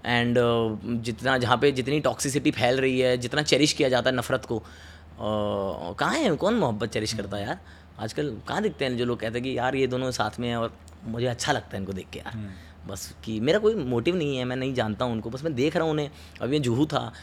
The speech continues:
Speaker 1: और मैं, मैं इतना सुंदर जेस्चर मैंने देखा, अ, हवा चल रही थी, ठीक है, एक कपल खड़ा हुआ था और, अ, जो है वो कप-, मतलब बीच की तरफ देख रहा है और बंदी की, अ, जो बाल जो हैं वो बार-बार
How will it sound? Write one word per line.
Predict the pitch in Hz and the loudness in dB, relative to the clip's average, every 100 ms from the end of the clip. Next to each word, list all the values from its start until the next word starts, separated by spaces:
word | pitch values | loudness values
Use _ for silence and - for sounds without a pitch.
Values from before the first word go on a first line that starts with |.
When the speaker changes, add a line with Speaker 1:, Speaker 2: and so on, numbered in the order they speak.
| - 110 | -14 -8
Speaker 1:
और | |
मैं, | 110 113 104 95 - | -4 -2 -2 -4 -8
मैं | 135 139 | -6 -6
इतना | 147 165 156 110 | -4 -2 -4 -6
सुंदर | - 117 127 156 | -6 -2 2 2
जेस्चर | 143 117 - 156 | 2 0 2 0
मैंने | 151 143 | 0 0
देखा, | 104 143 143 - - - - | 0 0 -4 -8 -20 -18 -6
अ, | 113 113 110 107 - - - - - - | -2 0 0 -2 -10 -20 -20 -20 -18 -4
हवा | - 127 | 4 6
चल | 143 131 | 6 4
रही | 131 | 2
थी, | 131 | 2
ठीक | 123 | 2
है, | 139 98 - - 113 | 2 0 -6 -10 -6
एक | 113 | 0
कपल | 123 - | 2 4
खड़ा | 135 127 | 6 6
हुआ | 120 | 6
था | 135 208 - - - | 4 0 -6 -16 -4
और, | 113 110 110 | 0 2 4
अ, | 110 107 107 107 104 98 - - - - - - 110 | 4 4 2 2 0 -4 -10 -20 -20 -20 -20 -10 -2
जो | 117 | 2
है | 117 131 | 4 4
वो | 123 113 | 2 0
कप-, | 117 - | -4 -2
मतलब | 113 104 113 110 98 107 | -2 -2 -4 -6 -8 -4
बीच | 113 135 | 0 2
की | - | 2
तरफ | 143 143 | 4 4
देख | 117 117 | 4 2
रहा | 180 | 2
है | 180 107 - - | 0 -2 -10 -6
और | 120 | -2
बंदी | 120 120 127 | 0 0 0
की, | 135 160 233 | 0 -2 -4
अ, | - - - - - 117 110 107 104 104 95 - | -8 -16 -20 -20 -6 -2 -2 0 -2 -2 -6 -8
जो | 101 113 | -4 -2
बाल | 107 107 127 | 4 4 4
जो | 131 | 2
हैं | 185 | 0
वो | 240 | 2
बार-बार | 131 110 131 | 2 4 2